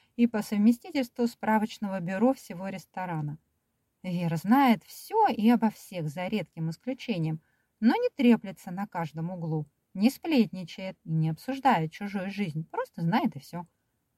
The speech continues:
Выглянув из-за двери в кухню, хмурится некоторое время, а потом выдает, повернувшись ко мне: «Так это же девушка шефа». Следующий вопрос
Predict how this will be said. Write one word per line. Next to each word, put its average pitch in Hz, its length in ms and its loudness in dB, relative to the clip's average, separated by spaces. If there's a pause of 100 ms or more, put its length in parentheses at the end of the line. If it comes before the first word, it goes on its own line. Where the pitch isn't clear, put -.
(220)
Выглянув 160 640 -2
из-за 156 240 -4
двери 165 300 -2
в 165 120 -10
кухню, 240 500 -4 (300)
хмурится 349 720 0
некоторое 269 600 4
время, 247 460 4 (140)
а 415 140 -4
потом 240 340 2
выдает, 175 520 -4
повернувшись 165 560 -4
ко 175 140 -8
мне: 165 260 -2 (640)
«Так 349 220 2
это 339 220 -2
же 294 280 2
девушка 220 560 0
шефа». 170 500 -6 (960)
Следующий 160 460 -6
вопрос 226 440 -2